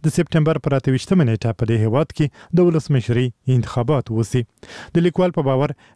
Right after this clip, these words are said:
ګڼ لوري هڅه کوي څو تر دې انتخاباتو مخکې د سولې یوه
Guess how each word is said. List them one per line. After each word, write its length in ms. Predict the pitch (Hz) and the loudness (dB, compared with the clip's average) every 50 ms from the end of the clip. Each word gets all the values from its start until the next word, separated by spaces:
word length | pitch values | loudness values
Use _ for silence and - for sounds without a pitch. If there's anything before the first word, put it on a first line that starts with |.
| - 127 123 | -6 -2 0
ګڼ 220 | 175 190 185 170 160 175 | 2 2 2 2 2 2
لوري 200 | 202 190 139 117 110 | 2 2 2 0 0
هڅه 200 | 120 - - 123 - | -2 -2 -4 -4 -4
کوي 200 | 127 110 104 110 - - | -2 0 0 0 -2 0
څو 120 | - 165 165 175 170 165 - | 0 2 2 2 2 0 0
تر 100 | 147 139 123 | -2 0 0
دې 180 | 139 147 143 135 | 0 0 0 -2
انتخاباتو 480 | - - 135 127 131 135 - 139 127 135 | -2 -2 -2 -2 0 0 0 0 2 2
مخکې 600 | 175 - - - - 120 107 104 - _ _ 123 127 | 2 0 -2 -2 -4 -4 -4 -4 -8 _ _ -2 -2
د 100 | 131 - | -2 0
سولې 240 | - 156 160 156 156 156 - - - _ _ 123 123 | 0 2 2 2 2 0 -4 -12 -20 _ _ 0 2
یوه 120 | 120 120 | 2 2